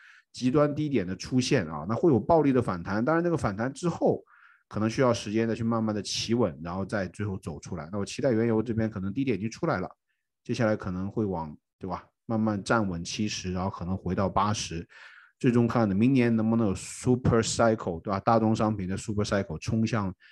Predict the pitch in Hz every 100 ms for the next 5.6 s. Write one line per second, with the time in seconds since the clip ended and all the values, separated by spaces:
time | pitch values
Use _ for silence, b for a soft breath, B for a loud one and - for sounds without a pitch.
0 | B B B - 131 113 110 - 131 151
1 | 143 165 143 - 78 90 104 - 95 73
2 | 78 82 78 - - 139 95 95 117 104
3 | 87 98 101 95 101 82 139 143 - 92
4 | 95 95 - 92 73 - 92 - 104 110
5 | 104 87 78 82 90 -